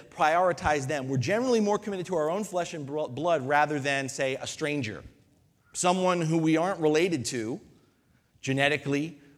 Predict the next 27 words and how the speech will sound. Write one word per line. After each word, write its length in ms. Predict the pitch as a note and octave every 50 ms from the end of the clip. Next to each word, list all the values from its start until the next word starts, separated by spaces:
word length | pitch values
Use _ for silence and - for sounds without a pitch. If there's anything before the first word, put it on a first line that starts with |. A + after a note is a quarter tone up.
| - A#2
relationally, 560 | B2+ C3 C#3 C3+ D#3 D#3 - - D3+ D3 D#3
and 120 | - D#3 C3+
someone 280 | - A3+ A#3+ A#3 G#3+ F#3
who 120 | E3 G3
we 140 | F#3+ G3 G3
don't 160 | F#3 F#3+ F#3+
even 320 | F#3+ E3+ F3+ F3 - A2+ C#3+
relate 420 | E3 D#3+ D#3 D#3+ G3+ A#3+ A3 -
to, 260 | - - A2+ F2+ D#2 - - -
meaning 220 | C#3 D3+ D3 C#3
we 80 | D3 E3+
don't 200 | G#3 F#3 A2+ F#2+
get 260 | D3 F3+ - - -
them. 160 | A2+ E2 C#2+ - - _ _ _ _ _ _ _ _ _ _ _ _ _ _ _ _ _ _ _ _ _ _
They 120 | D3 D3+
fall 260 | D3 - G3 F#3+ G3 E3+
down 300 | F#3 F#3+ G3+ G3+ G3 F3+
on 100 | D#3+ D3+
the 60 | C#3
priority 520 | - - D3+ D3 D#3+ G3+ F#3+ D3+ B2 A2+
list, 280 | G#2 G2+ F2+ E2+ - -
right? 260 | A2 B2 D3 - - - A2
They're 140 | B2 C3
a 40 | B2+
stranger 540 | - - - D#3+ F3 G3+ G#3+ F#3+ C3 A#2 G2
to 220 | - C3+ A#2+ G2+
us. 240 | F2+ E2 D#2+ - -